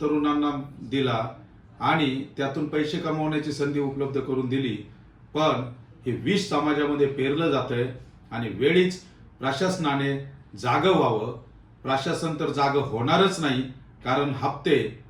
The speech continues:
आणि पैसे हाच प्रशासनाचा आत्मा आहे,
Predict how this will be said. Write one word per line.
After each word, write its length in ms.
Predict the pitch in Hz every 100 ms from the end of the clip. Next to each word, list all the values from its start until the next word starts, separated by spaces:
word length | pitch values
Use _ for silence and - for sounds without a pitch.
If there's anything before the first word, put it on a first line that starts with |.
| -
आणि 160 | 123
पैसे 720 | 120 151 185 - 143 110 - - - -
हाच 300 | 151 175 -
प्रशासनाचा 640 | 165 151 160 139 151 143 135
आत्मा 340 | - 151 156
आहे, 300 | 131 127